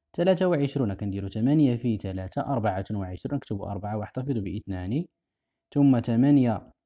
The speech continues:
في اثنان، ستة عشر، زائد اثنان، ثمانية عشر. ثم كنديرو صفر أو نقطة، من الأفضل نديرو نقطة. وننتقل إلى الرقم الموالي اللي هو واحد.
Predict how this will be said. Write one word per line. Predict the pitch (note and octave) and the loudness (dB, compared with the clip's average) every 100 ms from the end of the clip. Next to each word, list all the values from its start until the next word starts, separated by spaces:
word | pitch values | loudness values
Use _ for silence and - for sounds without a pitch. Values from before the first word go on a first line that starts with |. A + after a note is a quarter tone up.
| _ - | _ -4
في | C3 A2 | -2 0
اثنان، | A2 A#2+ A#2+ A2+ A2 G2 - | 0 2 2 2 0 -4 -10
ستة | - D3 - A#2+ G2 | -6 -4 -2 -4 -4
عشر، | F2+ F2+ C#3 C#3+ | -8 -4 -2 0
زائد | A2+ A2+ G#2 A2 | -2 -2 -4 -4
اثنان، | A2+ A#2 D3 | -2 0 0
ثمانية | E3+ F#3 F#3 E3 | 0 -2 -2 -2
عشر. | C#3 G2+ G2 - _ _ _ _ _ _ _ _ _ - | -4 -4 -8 -12 _ _ _ _ _ _ _ _ _ -4
ثم | G3+ G#3 | 0 2
كنديرو | F3 C3+ A2 G2+ F#2+ - _ _ - | 4 2 2 -2 -4 -8 _ _ -12
صفر | - A3 G3+ F#3 | -2 0 0 0
أو | C#3+ | 0
نقطة، | A2 - A#2+ C#3+ - | 0 -4 -6 -6 -10
من | - | -8
الأفضل | B2 - C3 | -6 -4 -2
نديرو | G#2+ G2+ | -2 -2
نقطة. | F2+ F2 - D#3 _ _ _ _ _ _ _ _ _ _ _ _ _ _ - | -6 -10 -8 -8 _ _ _ _ _ _ _ _ _ _ _ _ _ _ -2
وننتقل | D3 E3+ F3+ - F#3+ | 2 2 0 0 -2
إلى | E3+ E3 | 2 2
الرقم | E3+ - D3+ | 0 0 2
الموالي | D3 D3+ E3+ G3+ | 4 4 4 2
اللي | F#3 | 2
هو | C#3+ C#3+ F3 | 2 2 2
واحد. | D#3 D#3 B2 - | 2 0 0 -6